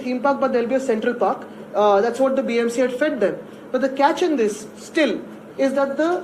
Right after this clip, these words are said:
B M C proposes to rebuild the private stables of R W I T C with hundred crores of Mumbaikars' money, taxpayers' money.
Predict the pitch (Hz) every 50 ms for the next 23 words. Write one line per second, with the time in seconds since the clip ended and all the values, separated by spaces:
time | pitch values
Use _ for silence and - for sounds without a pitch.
0 | - - - - 202 - 226 269 302 320 302 - 339 330 - 277 240 240 262 269
1 | 269 269 311 - - - 294 311 302 247 214 233 277 277 - 277 285 302 285 262
2 | - - 285 269 - - 220 208 226 240 294 294 - - - 240 240 208 262 262
3 | - 262 - - 214 208 233 226 240 226 - 240 233 220 220 208 190 - 233 254
4 | 302 285 - - - - - 214 269 - - - 240 247 247 294 311 302 - -
5 | 233 226 233 254 285 269 - - 262 254 233 208 196 202 208 220 247 254 247 254
6 | 254 262 233 208 202 185 180 196 202 190 - - - - 247 226 233 - - 247
7 | 233 196 202 196 185 175 -